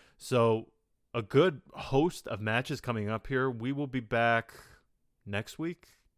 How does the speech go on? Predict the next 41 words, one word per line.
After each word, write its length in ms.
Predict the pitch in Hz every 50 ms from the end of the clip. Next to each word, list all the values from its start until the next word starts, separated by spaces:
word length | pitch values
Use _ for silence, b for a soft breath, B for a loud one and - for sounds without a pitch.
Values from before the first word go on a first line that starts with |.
| _ _ _ _
to 80 | - 104
digest 480 | 104 107 104 98 107 110 117 113 -
this 120 | 156 143 -
because 280 | - 127 - 143 117
we 120 | 127 147 170
have 140 | 196 202
to 80 | - 196
get 140 | 165 165 -
used 220 | - 151 143 -
to 80 | - 110
this 180 | 101 101 - - -
every 200 | 117 110 127 120
seventy-two 520 | - - 123 117 117 107 - - 117 101
hours 320 | 90 98 101 107 110 -
thing. 300 | - 135 135 147 156 147 - _ -
I'm 160 | - 120 131
just 200 | 143 147 - -
hoping 480 | - 127 123 120 - 131 127 123 123 113
that 260 | 107 101 104 - 104
this 180 | 110 104 -
is 120 | 123 104 101
not 320 | 104 104 104 110 110 107
a 100 | 107 104
case 340 | - - 113 107 101 - -
of 140 | 104 - -
quantity 500 | - - 110 98 98 101 104 98 101 101
over 180 | 98 92 98
quality. 600 | - - - 101 92 92 95 98 101 107 113 110 - _ _ -
Are 80 | 110
you 200 | 110 113 120 123 - _ _ _ _ _
too 220 | - - 139 127
worried 380 | 110 110 113 117 117 120 117 110
about 280 | 101 113 110 107 -
that 200 | - 110 104 101
at 120 | 101 98 101
all 380 | 95 95 92 87 85 - - _ _
based 280 | - 117 113 107 - -
on 140 | 107 104 104
the 80 | 98 101
early 520 | - 110 110 107 107 104 104 101 101 95 92
performances? 960 | - - 104 - - 110 101 95 90 92 - - 101 82 80 - - -